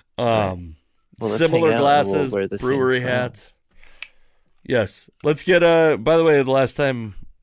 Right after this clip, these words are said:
Speaker 2: we spent time together, my daughter was, like, six months old. Now she has a full personality. It's a real problem.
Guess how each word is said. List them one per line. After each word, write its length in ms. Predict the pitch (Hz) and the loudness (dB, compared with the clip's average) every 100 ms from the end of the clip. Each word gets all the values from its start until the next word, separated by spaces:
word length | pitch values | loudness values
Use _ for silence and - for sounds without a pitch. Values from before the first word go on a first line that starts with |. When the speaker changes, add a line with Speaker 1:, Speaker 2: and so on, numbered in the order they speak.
| - | -6
Speaker 2:
we 460 | 135 131 123 117 - - | -2 -2 -2 -6 -10 -16
spent 300 | - 135 120 | -10 -6 -6
time 180 | 139 143 | -6 -6
together, 240 | 123 113 | -6 -6
my 100 | 110 | -4
daughter 240 | 107 107 110 | -4 -2 -2
was, 140 | 107 | -6
like, 160 | 104 - | -10 -12
six 240 | 127 101 | -14 -10
months 220 | 127 123 | -8 -8
old. 260 | 113 107 107 _ _ - - _ - | -6 -8 -10 _ _ -20 -20 _ -8
Now 200 | 135 135 | -2 -2
she 180 | - 131 | -2 -6
has 120 | 113 | -6
a 80 | 95 | -8
full 380 | - - 139 | -12 -4 -4
personality. 680 | 139 147 127 131 117 98 90 | -2 -6 -8 -8 -6 -8 -10
It's 160 | 87 - | -14 -14
a 40 | |
real 200 | 104 127 | -8 -8
problem. 460 | 127 98 90 85 82 | -8 -10 -10 -12 -20